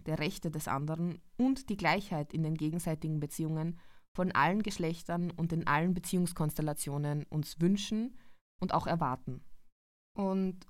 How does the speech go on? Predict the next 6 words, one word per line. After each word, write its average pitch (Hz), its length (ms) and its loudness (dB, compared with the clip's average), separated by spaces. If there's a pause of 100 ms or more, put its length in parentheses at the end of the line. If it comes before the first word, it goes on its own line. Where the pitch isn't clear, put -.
um 190 380 2
vielleicht 190 500 -2
diese 185 420 -2
etwas 175 440 -4
wirren 202 580 0
Erzählungen, 175 800 0